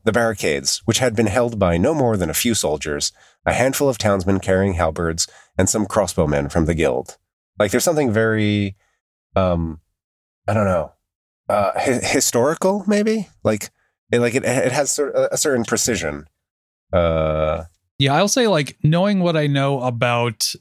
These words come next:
Speaker 2: the larger milieu of The Witcher, like, that does a good job of conveying the way in which, like, the world is a sort of fixed state mess.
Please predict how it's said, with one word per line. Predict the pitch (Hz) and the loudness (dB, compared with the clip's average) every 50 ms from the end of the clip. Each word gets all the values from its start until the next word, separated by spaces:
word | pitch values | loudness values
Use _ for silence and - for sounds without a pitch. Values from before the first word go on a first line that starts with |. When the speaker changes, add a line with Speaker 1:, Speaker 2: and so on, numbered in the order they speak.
| _ | _
Speaker 2:
the | - 123 113 127 120 | -16 -4 0 0 2
larger | 117 117 117 117 117 117 113 110 120 117 117 113 113 110 107 101 98 - _ _ _ _ _ _ | 2 2 2 2 2 0 0 0 0 2 2 2 0 0 -2 -2 -4 -8 _ _ _ _ _ _
milieu | 127 123 123 123 117 120 131 135 123 127 | 0 2 2 2 2 2 2 2 2 0
of | 123 107 113 | 0 -2 -2
The | 120 113 | -2 0
Witcher, | 110 127 127 - - 170 175 175 180 180 175 _ _ _ _ _ _ _ _ _ | 2 0 0 2 2 0 2 2 0 -2 -4 _ _ _ _ _ _ _ _ _
like, | 135 131 131 | 0 0 2
that | 131 139 139 | 2 0 2
does | 170 196 190 | 2 0 0
a | 202 | 0
good | 165 170 190 160 | 0 0 0 0
job | 143 165 160 165 160 143 | 0 0 2 0 0 0
of | 156 143 - | -2 -2 0
conveying | - 165 147 139 131 143 139 139 139 135 135 131 123 | 0 0 0 2 0 0 2 2 2 2 0 0 0
the | 120 123 | -2 -2
way | 120 127 135 139 135 | 0 0 0 0 0
in | 135 131 127 | 0 0 0
which, | 127 123 - - - | -2 -2 -2 -2 0
like, | 123 120 117 113 104 - - - _ _ _ _ _ _ _ _ _ _ _ _ _ _ _ _ | 0 0 0 -2 -4 -6 -14 -18 _ _ _ _ _ _ _ _ _ _ _ _ _ _ _ _
the | 143 135 131 143 143 | -2 0 2 2 0
world | 135 135 135 139 156 175 185 190 196 196 196 196 196 190 180 - - | 0 0 0 2 2 2 2 2 2 2 2 2 0 -2 -4 -6 -2
is | - 147 151 135 | 0 0 0 0
a | 147 147 | 0 -2
sort | - - - 160 160 156 143 | -2 0 0 0 0 0 0
of | 127 120 | -2 -4
fixed | - - - - - 160 - - - - - - | -4 -6 -4 -2 -2 -2 -2 -2 -4 -4 -2 -2
state | - - - - - 151 151 156 156 - _ | -2 -2 -2 -2 -2 -2 -2 -2 -2 -4 _
mess. | 127 123 120 127 131 165 202 208 - - - - - - - | -4 -2 0 0 0 0 0 0 -2 -2 -2 -2 -4 -6 -8